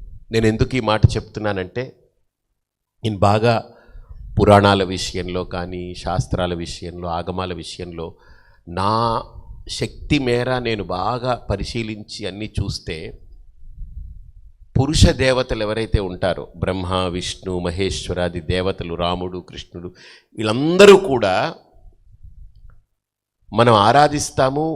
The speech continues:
వాళ్ళు దేవతలు, మనకు స్పందిస్తారు. కానీ ఒక చిన్న ప్రశ్న, మీ ఇంట్లో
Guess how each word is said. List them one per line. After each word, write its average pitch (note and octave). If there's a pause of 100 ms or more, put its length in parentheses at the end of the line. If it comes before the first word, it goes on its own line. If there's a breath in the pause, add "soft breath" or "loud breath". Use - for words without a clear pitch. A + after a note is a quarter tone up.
(380)
వాళ్ళు A2+
దేవతలు, B2 (1120)
మనకు A#2
స్పందిస్తారు. A#2+ (1500)
కానీ C3 (960)
ఒక -
చిన్న D#3
ప్రశ్న, - (1400)
మీ A#2
ఇంట్లో D3+